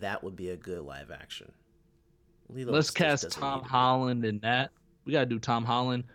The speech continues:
Speaker 2: bring him in to, to do Treasure Planet.
Speaker 1: Bro, that
Speaker 2: That
Speaker 1: would
Speaker 2: would
Speaker 1: be
Speaker 2: be
Speaker 1: good.
Speaker 2: amazing.
Speaker 1: I would, I would love to see that. That would be a perfect casting.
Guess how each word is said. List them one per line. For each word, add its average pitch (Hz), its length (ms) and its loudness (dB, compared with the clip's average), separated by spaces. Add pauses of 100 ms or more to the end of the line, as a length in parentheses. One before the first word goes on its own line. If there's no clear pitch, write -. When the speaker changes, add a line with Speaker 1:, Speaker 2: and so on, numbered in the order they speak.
Speaker 2:
bring 120 160 0
him 123 180 2
in 120 120 2
to, 107 160 4
to 117 140 -2
do 113 140 4
Treasure 113 320 4
Planet. 131 500 0
Speaker 1:
Bro, 107 380 -6
that 90 100 -4
Speaker 2:
That 131 160 6
Speaker 1:
would 120 100 8
Speaker 2:
would 110 40 -2
Speaker 1:
be 113 260 4
Speaker 2:
be - 0 -
Speaker 1:
good. 98 180 -12 (140)
Speaker 2:
amazing. 120 340 -4 (460)
Speaker 1:
I 101 160 -8
would, 120 340 -8
I 110 120 -4
would 120 180 -4
love 95 240 -6
to - 80 -18
see 120 240 -8
that. 73 240 -10 (300)
That 95 140 -2
would 156 100 -4
be 98 80 -4
a 92 60 -4
perfect 107 400 -10
casting. 107 420 -10